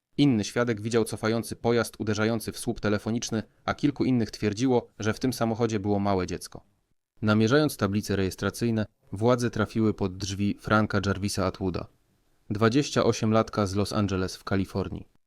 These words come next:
Mieszkał z rodzicami po zwolnieniu warunkowym, po tym jak spędził czas w więzieniu za zepchnięcie ośmiolatka z roweru, wciągnięcie go na swój motocykl i molestowanie seksualne.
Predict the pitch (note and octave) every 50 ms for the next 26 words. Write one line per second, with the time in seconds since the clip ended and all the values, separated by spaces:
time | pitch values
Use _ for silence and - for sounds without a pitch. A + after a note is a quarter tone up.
0 | _ _ _ _ _ - B2+ D3 D3 - - D3 C3 A#2 G2+ A2 G#2+ G2+ G2+ G2+
1 | - - A#2+ A#2 A#2 A2+ G#2+ - G#2 G2+ G2 G2 F#2 F#2+ G2 G2+ G2+ G#2 G#2+ G#2+
2 | G#2 G2 F#2+ G#2 G2+ G2+ G2+ G2 - A2 G#2 F#2 F#2+ F2+ F2 F2 - - A2+ G#2+
3 | - A2 G#2 G2 F#2+ F#2 - - - - A2 G#2+ G2+ G2 G2+ F#2+ - - G#2 G2+
4 | - - F#2+ F#2+ F#2+ G2+ G#2+ G#2 G2 G#2+ A2+ A2+ A2+ G#2+ G2 F#2+ G2 F#2+ F#2+ F#2
5 | F#2 G2+ - - - - A2+ A2+ A2+ G#2+ - G#2 - - - - - G#2+ A2 A#2
6 | A#2 - - - G2+ G2 G#2 G#2+ G2+ A2+ A2+ A2 G#2 G2 - _ _ _ _ _
7 | _ _ - - - A#2 A2 G#2 B2 C3 B2+ B2 - A2 G2+ G#2 G2+ G#2 F#2+ -
8 | - - G2+ G2 G2 G2+ G#2 - C3 C3 B2+ - A#2+ A2 - G#2+ G2+ F2 G#2 G2+
9 | G2+ G#2 A2+ A#2+ A#2 A2 G#2 - - G#2+ G#2+ A2+ A2 G#2+ G2 - - - - -
10 | G2+ G2+ G#2 G2+ F#2 F2 - - - _